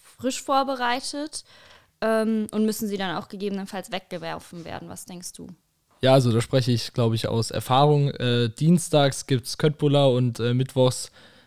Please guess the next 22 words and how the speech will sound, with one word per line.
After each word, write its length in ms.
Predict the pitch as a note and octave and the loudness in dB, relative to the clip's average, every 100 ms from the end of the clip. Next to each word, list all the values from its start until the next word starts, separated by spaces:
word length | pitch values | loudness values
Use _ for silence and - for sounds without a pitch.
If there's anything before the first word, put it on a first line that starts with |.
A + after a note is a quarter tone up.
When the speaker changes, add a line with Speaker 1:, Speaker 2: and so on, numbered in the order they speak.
| _ | _
Speaker 2:
werden 200 | A#2+ A#2+ | 0 2
dann 140 | A#2+ A#2+ | 2 0
die, 340 | A#2+ A#2+ A2+ - _ _ _ _ _ _ - | 0 0 0 -4 _ _ _ _ _ _ -12
die, 140 | G#2 | -12
die, 180 | A2 A#2+ | -8 -6
das 120 | B2+ | -2
gleiche 340 | - D#3 F3 D#3+ | 4 4 4 2
Produkt 420 | D#3+ D3 F3+ - | 2 6 4 4
wird 140 | D#3 | 4
dann 100 | C#3+ | 6
auf 120 | C3+ | 4
einmal 220 | B2+ C#3+ A#2+ | 4 4 4
als 140 | B2 | 2
spanisches 580 | - B2+ C#3 C#3+ C3+ - | 0 2 4 2 0 -4
Fleischbällchen, 960 | - B2+ C#3+ - D3+ D3+ - D#3+ E3 | -2 0 0 2 2 4 4 4 4
äh, 240 | D3 C#3+ C#3 | 4 2 2
verkauft. 680 | D3+ - D3 D#3+ E3+ - - - | 0 2 6 6 4 -2 -10 0
Äh, 440 | C3 B2+ B2+ B2 - _ _ | 2 4 4 2 -2 _ _
also 240 | - B2+ | -2 2
da 100 | C3 | 4
wird 140 | C3 C#3 | 4 2
schon 380 | D3 C#3+ C#3+ | 4 6 6